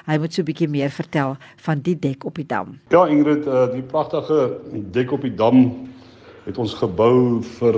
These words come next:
Speaker 2: ehm, kunstenaars om hier op te tree, sangers. Ons verhuur hom ook uit vir wynproe en ook verjaarsdagpartytjies. Enige spesiale funksies kan die mense die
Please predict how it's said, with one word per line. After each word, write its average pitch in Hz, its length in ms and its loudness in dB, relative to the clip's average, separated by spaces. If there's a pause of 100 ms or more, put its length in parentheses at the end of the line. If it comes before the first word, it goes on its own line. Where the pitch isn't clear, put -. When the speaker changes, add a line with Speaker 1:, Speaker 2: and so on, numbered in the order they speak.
(260)
Speaker 2:
ehm, 98 440 -6 (680)
kunstenaars 127 520 6
om 117 180 0
hier 117 180 2
op 123 100 0
te 127 140 -4
tree, 123 260 4
sangers. 120 640 2 (360)
Ons 110 520 0 (100)
verhuur 110 320 0
hom 123 140 6
ook 123 160 2
uit 113 220 0
vir 104 440 2 (760)
wynproe 113 680 6 (880)
en 104 300 -2
ook 117 240 2
verjaarsdagpartytjies. 101 1080 0
Enige 110 240 0
spesiale 98 480 0
funksies 104 420 -2
kan 104 120 -4
die 101 120 2
mense 95 260 -2
die 95 300 2